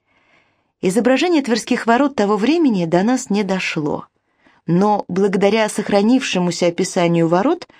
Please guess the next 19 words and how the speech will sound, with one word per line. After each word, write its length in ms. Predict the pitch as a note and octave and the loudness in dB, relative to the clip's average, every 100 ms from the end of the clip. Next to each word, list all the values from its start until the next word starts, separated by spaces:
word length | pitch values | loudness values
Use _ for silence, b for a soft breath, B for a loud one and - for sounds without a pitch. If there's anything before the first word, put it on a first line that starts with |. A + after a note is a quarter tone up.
| b b | b b
можно 360 | E3 E3 G3+ | 0 2 0
себе 240 | A3+ G#3+ A#3 | -2 0 0
представить 640 | - - - E3 F3+ - | -2 -4 -2 0 0 -4
их 120 | A3 | -6
торжественный 800 | - A3+ F#3+ E3+ E3 E3+ G3+ A3+ | -2 -2 0 -2 -2 -6 -2 -2
облик. 500 | A#3+ D4+ - - - - _ _ _ _ b b b | -2 -2 -4 -10 -14 -20 _ _ _ _ b b b
Описание 540 | E3 D#3+ - D#4+ D#4+ | -6 -4 0 2 2
называется 720 | G#3 F3+ F3+ B3 C4 C4 A3+ G#3 b b b b b | 0 -2 0 0 0 -2 -6 -6 b b b b b
Врата 520 | D#3 G3 G3+ A3 G3+ | -2 2 2 2 0
триумфальные 1000 | G3 E3+ E3 - A#3+ D#4+ D#4 D#4 D#4 C#4 - | 2 0 0 0 2 4 4 2 2 -2 -8
в 20 | |
царствующем 840 | - B3 C4 - A3 B3 A3+ A#3 G#3+ | -2 -2 -2 -6 -2 -2 -2 -2 0
граде 360 | F3+ G3+ F#3+ | 0 0 0
Москве. 540 | F#3+ G3 - G#3 G#3+ - _ _ _ _ _ _ - | -2 -2 -6 -2 -2 -4 _ _ _ _ _ _ -6
На 180 | G3 F#3+ | 0 0
вход 320 | - G#3+ G3 | 0 -2 -2
царского 560 | - G3+ F3+ - - D#3+ | -2 -2 -2 -4 -2 -2
священнейшего 1000 | D#3 D#3 D3+ - C4+ C#4+ C#4 C#4 C4 A#3+ | -2 -4 -4 0 2 4 2 2 0 -2
величества 840 | A3 A3+ A#3 - A3 - F3+ G3+ | 0 -2 -2 -2 -4 -4 -2 -2